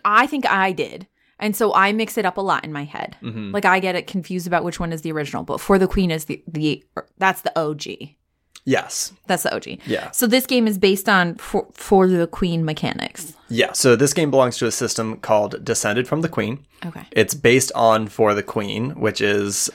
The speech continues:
Speaker 2: sort of based around drawing cards and getting question prompts and building up a story out of those question prompts. Chasing the Ace is one that I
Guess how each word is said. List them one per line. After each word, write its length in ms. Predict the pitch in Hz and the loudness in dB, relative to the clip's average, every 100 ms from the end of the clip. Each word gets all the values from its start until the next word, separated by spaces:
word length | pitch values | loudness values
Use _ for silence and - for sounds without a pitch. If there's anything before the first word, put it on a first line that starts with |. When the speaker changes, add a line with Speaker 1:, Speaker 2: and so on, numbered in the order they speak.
| - | -4
Speaker 2:
sort 200 | - 107 | 2 2
of 140 | 98 | 2
based 260 | 107 104 - | 2 2 2
around 540 | 104 98 98 95 95 _ _ _ _ | 2 4 2 0 -6 _ _ _ _
drawing 400 | 123 151 160 156 | -2 4 6 6
cards 500 | 151 139 135 135 131 | 2 4 6 4 2
and 200 | - 110 | -4 -4
getting 480 | 107 110 107 107 107 _ _ | 0 0 0 -6 -12 _ _
question 460 | - 139 - 120 101 | -2 -2 -2 -8 -6
prompts 440 | - 107 104 - | -2 -2 -2 -4
and 200 | 117 107 | -6 0
building 280 | 113 113 117 | 0 0 -2
up 120 | 101 | -2
a 60 | 117 | -2
story 540 | - 104 104 104 - | 0 0 2 0 0
out 180 | 101 101 | 2 2
of 140 | 101 98 | 0 -2
those 200 | 101 - | -2 -2
question 400 | 107 101 - 107 | -2 -2 -2 -4
prompts. 440 | - 85 - - - _ _ _ _ _ | -4 -4 -6 -8 -8 _ _ _ _ _
Chasing 320 | - 160 151 135 | 4 4 4 4
the 80 | |
Ace 260 | 113 113 110 | 4 4 2
is 300 | - 110 110 | -2 -2 0
one 200 | 110 110 | 0 2
that 120 | 123 - | 2 2
I 520 | 101 101 107 120 135 | 0 2 0 -2 -4